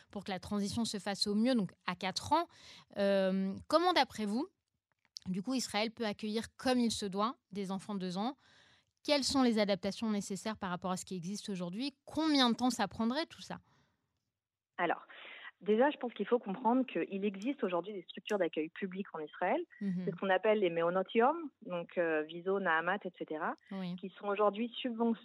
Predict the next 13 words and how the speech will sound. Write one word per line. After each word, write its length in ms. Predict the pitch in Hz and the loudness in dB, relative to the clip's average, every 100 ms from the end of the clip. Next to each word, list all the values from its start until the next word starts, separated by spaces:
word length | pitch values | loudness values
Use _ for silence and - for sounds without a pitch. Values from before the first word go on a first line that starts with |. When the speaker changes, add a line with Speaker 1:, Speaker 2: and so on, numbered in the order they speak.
| - | -10
Speaker 2:
subventionnées 600 | - 226 226 226 220 214 | -4 0 0 2 2 2
pour 140 | 190 | 2
les 120 | 175 | 0
parents, 480 | 165 170 214 269 285 | 2 2 6 6 4
euh, 120 | 196 | 0
de 120 | 175 175 | -4 -6
façon 280 | 175 214 | -6 -4
différentielle 580 | 202 185 165 160 - 233 | -6 -6 -8 -8 -4 -2
en 80 | 190 | -2
fonction 320 | - 190 202 | -6 -12 -8
du 100 | 190 | -4
revenu 300 | 175 165 | -4 -2
de, 80 | 202 | -6